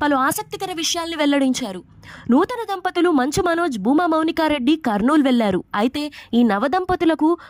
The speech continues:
కర్నూలు ఎంట్రన్స్‌లో పూలూరు టోల్ ప్లాజా వద్ద అభిమానులు ఘన స్వాగతం పలికారు. భారీ కాన్వాయ్తో మాజీ ఎమ్మెల్యే ఎస్వి మోహన్ రెడ్డి ఇంటికి మంచు మనోజ్ దంపతులు వెళ్లారు.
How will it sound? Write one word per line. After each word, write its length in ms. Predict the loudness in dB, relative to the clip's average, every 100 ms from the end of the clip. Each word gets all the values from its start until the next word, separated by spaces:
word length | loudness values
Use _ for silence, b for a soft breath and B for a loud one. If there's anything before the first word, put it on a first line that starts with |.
| B
కర్నూలు 380 | -2 0 0 2
ఎంట్రన్స్‌లో 540 | 0 -2 -2 2 2
పూలూరు 460 | 2 2 2 2 2
టోల్ 220 | 2 0
ప్లాజా 340 | 0 -2 0 0
వద్ద 240 | 0 0
అభిమానులు 800 | -2 -2 -2 0 0 2 2 0 B -4
ఘన 200 | -2 -2
స్వాగతం 420 | -2 -2 -2 -2
పలికారు. 480 | 0 0 0 -2 -2 _ B B B
భారీ 340 | -2 0 0 0
కాన్వాయ్తో 680 | 0 0 0 0 0 2
మాజీ 380 | 2 0 0 2
ఎమ్మెల్యే 500 | 2 2 4 4 2 B B -4
ఎస్వి 320 | -4 -2 -4
మోహన్ 320 | -4 -4 -4
రెడ్డి 220 | -4 -4
ఇంటికి 420 | -2 0 0 -2 0
మంచు 300 | 2 2 0
మనోజ్ 280 | 0 0 0
దంపతులు 400 | -2 -2 -4 0
వెళ్లారు. 380 | 2 2 2